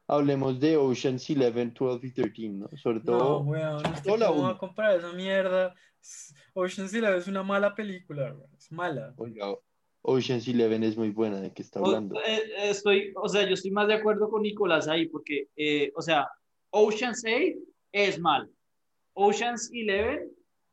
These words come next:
Speaker 3: es una película que no es que va a ser nominada al Oscar, pero es una película que uno sí se entretiene y está bien armada.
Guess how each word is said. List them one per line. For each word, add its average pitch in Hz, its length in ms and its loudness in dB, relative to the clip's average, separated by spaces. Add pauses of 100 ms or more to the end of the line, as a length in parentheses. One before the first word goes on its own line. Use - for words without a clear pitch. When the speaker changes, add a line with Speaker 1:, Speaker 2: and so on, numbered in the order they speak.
Speaker 3:
es 175 180 -8
una 202 180 -4
película 196 540 -2
que 196 160 -6
no 170 240 -4
es 170 340 -6
que 185 120 -6
va 185 240 2 (120)
a 185 60 -6
ser 185 320 -4
nominada 180 420 -2
al 156 100 0
Oscar, 285 380 -4 (540)
pero 175 200 -6
es 147 100 -6
una 170 220 -8
película 175 480 -6
que 175 80 -14
uno 151 160 -8
sí 151 200 -10
se 170 80 -8
entretiene 180 760 -6
y 185 60 -4
está 151 260 -6
bien 143 240 -4
armada. 143 440 0